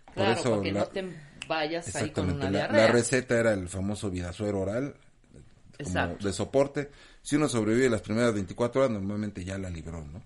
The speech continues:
Speaker 1: Eh, pero es de, realmente una diarrea constante.
Speaker 2: Claro.
Speaker 1: En, en el, la época del medioevo había camas especiales para, eh, ¿cómo se llama? Para enfermos de cólera, que tenían un hoyo en medio,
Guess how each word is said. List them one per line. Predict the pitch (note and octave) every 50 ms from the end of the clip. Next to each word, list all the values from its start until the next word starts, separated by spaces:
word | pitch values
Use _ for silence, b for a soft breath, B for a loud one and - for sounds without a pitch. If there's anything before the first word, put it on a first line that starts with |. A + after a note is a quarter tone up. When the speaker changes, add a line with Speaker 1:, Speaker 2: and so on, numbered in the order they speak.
| b b b b b b b b b b b b - D#2
Speaker 1:
Eh, | F2+ F2+ F2+ F2+ F2+ F2+ F#2 - - -
pero | - A2 G2+ G#2 G#2+ A#2
es | C3+ C3+ - - - - -
de, | F#2+ F#2 G2 G2 G2+
realmente | - - G#2+ A2+ B2 A#2 A2+ - B2+
una | A#2+ B2 A#2+ A2
diarrea | F#2+ F2+ E2+ D#2+ F#2 G2 A2 -
constante. | - G#2 F#2+ - C3 C3 B2+ B2 - F2+ F2+ B B B
Speaker 2:
Claro. | B C3 B2+ - -
Speaker 1:
En, | - G2+ G2 G2 G2 G2+ -
en | G2+ G2+ G2 G2 F#2+ F#2+ G2 G2
el, | F#2+ F#2 F#2 F#2 F#2 F#2 F2+ F2+ F2+ F#2
la | G2
época | G2+ - B2+ - A#2
del | G#2 G2 F#2+
medioevo | G2+ G2+ G2+ A#2 B2 C3 C#3 B2+
había | A2 G#2+ G#2+ G#2+ - -
camas | - B2 C#3 D#3 D3+ C#3+ C3 -
especiales | A#2 - - - G#2+ - - A#2 A2+ A#2 A#2 A#2 A#2 -
para, | - - G2 F#2+ F#2 F#2+ F#2+ G2+ - b b b b b b b _ -
eh, | F#2 F2+ F2 F2 F2 F2 E2+ E2+ D#2+ D#2 D#2 - b b b b b b b b b - - F#2
¿cómo | F2+ F2
se | F#2+
llama? | F#2+ A2+ A#2+
Para | - F#2+ F2 F2
enfermos | D#2+ - A2+ G#2 A2+ A2 G2+ E2+
de | F2+ F2
cólera, | - - F2+ F2+ F#2 G#2 B2+ C3+ - b b b b b b b b b b b _ - -
que | G#2+
tenían | F#2 - G#2+ G2 G#2 A2 A#2+ C3 C3 B2+ A#2+ B2 - - _ - - - - - -
un | G2+ G#2 A#2 A#2
hoyo | B2 C#3+ C3+ C3+
en | A#2+ A#2
medio, | B2 C3 B2 A#2+ B2 B2+